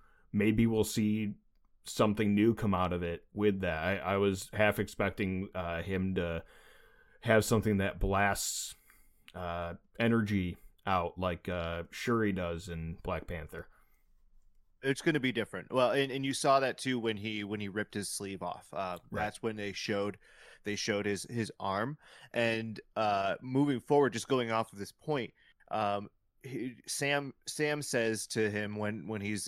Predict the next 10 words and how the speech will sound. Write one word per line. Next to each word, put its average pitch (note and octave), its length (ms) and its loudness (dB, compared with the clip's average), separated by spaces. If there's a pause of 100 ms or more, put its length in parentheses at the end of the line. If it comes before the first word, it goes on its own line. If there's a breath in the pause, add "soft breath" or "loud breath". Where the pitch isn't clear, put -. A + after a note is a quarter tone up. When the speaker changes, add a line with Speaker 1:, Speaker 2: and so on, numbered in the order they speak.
Speaker 2:
um, G2 500 -4 (880)
I, B2 180 -8
actually, D3 240 -6
this C3+ 160 -4
might E3+ 160 4
have C#3+ 80 2
been A#2+ 160 2
bef-, F#2+ 100 -6 (200)
prior A#2 320 2
to, F2+ 260 -10